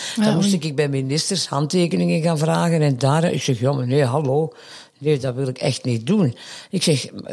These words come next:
Speaker 1: ik dacht, "Nee, dat is niks voor mij." Ik denk, "Is dat zo moeilijk om naar de politiek te gaan?" Maar die had dat verkeerd begrepen.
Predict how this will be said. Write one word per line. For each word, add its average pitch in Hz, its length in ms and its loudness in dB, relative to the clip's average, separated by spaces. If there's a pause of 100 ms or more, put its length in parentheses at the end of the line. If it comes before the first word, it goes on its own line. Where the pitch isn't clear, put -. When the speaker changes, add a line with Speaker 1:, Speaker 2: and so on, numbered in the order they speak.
Speaker 1:
ik 147 140 -4
dacht, 127 180 -10
"Nee, 135 160 -6
dat 120 180 -10
is 120 140 -4
niks 139 200 -4
voor 127 120 -2
mij." 160 140 2
Ik 123 80 -2
denk, 131 160 -2
"Is 117 100 -2
dat 123 140 0
zo 156 240 4
moeilijk 277 360 2
om 269 120 0
naar 277 120 2
de 247 100 0
politiek 247 480 -2
te 233 80 -4
gaan?" 247 160 0
Maar 214 100 -2
die 160 140 2
had 156 120 2
dat 147 100 0
verkeerd 135 300 0
begrepen. 131 480 -4